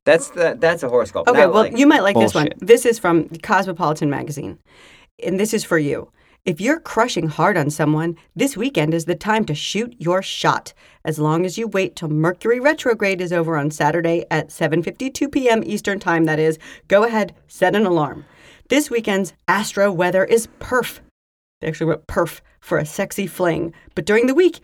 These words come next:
Speaker 2: you're more focused on the emotional, romantic side of your love life. Starting on Thursday, Venus in Pisces is encouraging you to spice up your love life,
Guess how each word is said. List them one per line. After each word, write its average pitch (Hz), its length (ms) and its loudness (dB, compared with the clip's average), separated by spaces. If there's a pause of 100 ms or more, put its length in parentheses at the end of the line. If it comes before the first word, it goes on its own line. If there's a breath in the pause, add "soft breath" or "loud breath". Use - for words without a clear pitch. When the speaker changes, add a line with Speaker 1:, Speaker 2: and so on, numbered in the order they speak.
(140)
Speaker 2:
you're 277 180 4
more 185 180 4
focused 180 440 0
on 165 80 2
the 165 80 2
emotional, 165 480 0
romantic 160 480 0
side 143 180 -2
of 147 80 -4
your 147 100 -2
love 143 200 -4
life. - 320 -12 (340 soft breath)
Starting 220 420 2
on 269 140 -2
Thursday, 185 380 -2
Venus 247 400 2
in 226 120 -2
Pisces 170 600 -4
is 180 120 -4
encouraging 180 540 -2
you 180 80 -4
to 165 100 0
spice 156 420 -2
up - 120 -6
your 214 100 0
love 254 180 0
life, 180 280 0